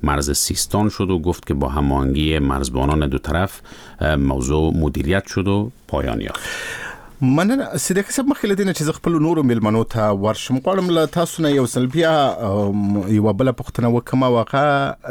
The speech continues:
Speaker 2: دا دی چې تاسو ریپورټونه څارئ، له هغې مخکې مو هم څارل چې، ام، طالبان لا واک ته نه ورسېدلي، له هغې وروسته چې طالبان واک ته رسېدلي دي، خپله د طالبانو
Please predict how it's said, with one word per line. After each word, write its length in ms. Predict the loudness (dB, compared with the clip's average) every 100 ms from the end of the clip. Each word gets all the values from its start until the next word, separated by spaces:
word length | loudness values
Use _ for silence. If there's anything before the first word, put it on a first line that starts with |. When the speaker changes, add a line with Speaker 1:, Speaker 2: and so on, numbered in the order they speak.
| -2
Speaker 2:
دا 140 | 0 0
دی 140 | -2
چې 480 | -4 0 2 2 0 -6 -4
تاسو 320 | -2 2 2
ریپورټونه 540 | 2 2 0 0 2 0
څارئ، 600 | 0 0 2 2 2 2 2
له 80 | 2 2 2
هغې 200 | 2 2 2
مخکې 220 | 2 0 2
مو 180 | 4
هم 80 | 4
څارل 360 | 2 0 2 0
چې، 220 | 0 -2 -2 -16 -18 -8 0
ام، 440 | 2 4 4 2 2
طالبان 400 | 0 2 2 2
لا 80 | 2
واک 240 | 2 0
ته 120 | 0
نه 100 | 2
ورسېدلي، 560 | 2 0 -2 -2 0 2
له 180 | 0 2
هغې 60 |
وروسته 400 | 2 2 0 -2
چې 80 | -2
طالبان 500 | 0 0 2 2 4
واک 200 | 2 0
ته 120 | -2 -2
رسېدلي 500 | -2 -2 0 2 2
دي، 180 | 0 0 -16 -20 -20 -18 -14
خپله 500 | -12 -4 0 2 2
د 240 | 2 0 0
طالبانو 720 | 0 2 2 2 2 2 2